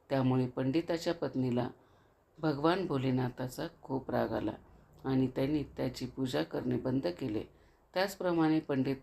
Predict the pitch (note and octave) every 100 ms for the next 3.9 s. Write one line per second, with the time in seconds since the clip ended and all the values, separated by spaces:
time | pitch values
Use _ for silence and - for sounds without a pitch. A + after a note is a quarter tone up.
0 | - D#3 D#3 D3 - A2+ - - _ _
1 | _ - D#3 D3+ C3+ C#3 C3+ C#3+ C3+ B2
2 | B2+ D3+ E3 C3 B2 B2 A#2 A2+ B2 -
3 | E3 C#3 C3 C3 B2+ C#3+ D3 C3+